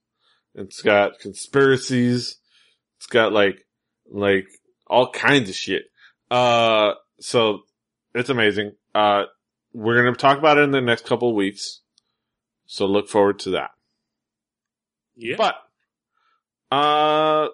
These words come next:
Speaker 1: I think that's it. Uh, what's going on
Speaker 2: Yep.
Speaker 1: in your neck of the woods? What's going on in your world, Kaz?
Speaker 2: Nothing much. There's a lot of, like, actual work going on, which is gross. Um,
Speaker 1: Yeah.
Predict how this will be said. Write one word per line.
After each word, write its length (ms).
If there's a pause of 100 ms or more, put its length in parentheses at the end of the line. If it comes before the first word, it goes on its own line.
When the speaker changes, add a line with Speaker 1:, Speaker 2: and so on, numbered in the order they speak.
(160)
Speaker 1:
I 80
think 160
that's 240
it. 400 (140)
Uh, 280
what's 400
going 260
on 240
Speaker 2:
Yep. 80
Speaker 1:
in 220
your 320
neck 240
of 80
the 80
woods? 200
What's 160
going 140
on 160
in 80
your 200
world, 400
Kaz? 480 (1300)
Speaker 2:
Nothing 1300
much. 380
There's 200
a 40
lot 500
of, 220
like, 380 (160)
actual 600
work 280
going 340
on, 420
which 180
is 200
gross. 960 (100)
Um, 600
Speaker 1:
Yeah. 240